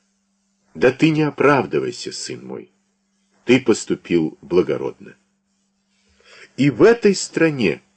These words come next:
есть щедрые душой, самоотверженные люди. Не зря мы стремились сюда. Нам нужна слава воинская, но еще и другая.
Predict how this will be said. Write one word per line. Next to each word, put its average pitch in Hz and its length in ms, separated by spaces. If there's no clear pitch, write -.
есть 95 480
щедрые 120 800
душой, 82 580
самоотверженные 82 1160
люди. 65 380
Не 139 160
зря 151 280
мы 135 100
стремились 64 580
сюда. 60 320
Нам 214 300
нужна 202 480
слава 165 480
воинская, 80 840
но 117 180
еще 123 640
и 98 60
другая. 73 640